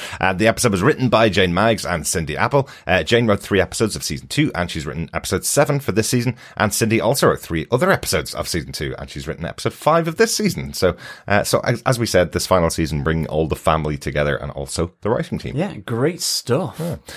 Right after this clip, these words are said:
Speaker 1: Uh, John, do you want to tell us what they gave us with your synopsis for Star Trek Picard season three, episode three, seventeen seconds?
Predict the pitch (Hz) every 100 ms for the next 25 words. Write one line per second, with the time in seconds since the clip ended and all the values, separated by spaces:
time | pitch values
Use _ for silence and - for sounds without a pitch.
0 | - - - 143 175 170 139 147 147 151
1 | 147 - 147 151 139 151 104 71 76 71
2 | - 92 - 82 - 120 127 90 - _
3 | - 78 - 87 - 117 113 104 - -
4 | 101 107 107 107 117 85 - - 123 -
5 | 87 107 107 - 76 85 85 104 101 -
6 | 76 - 69 - -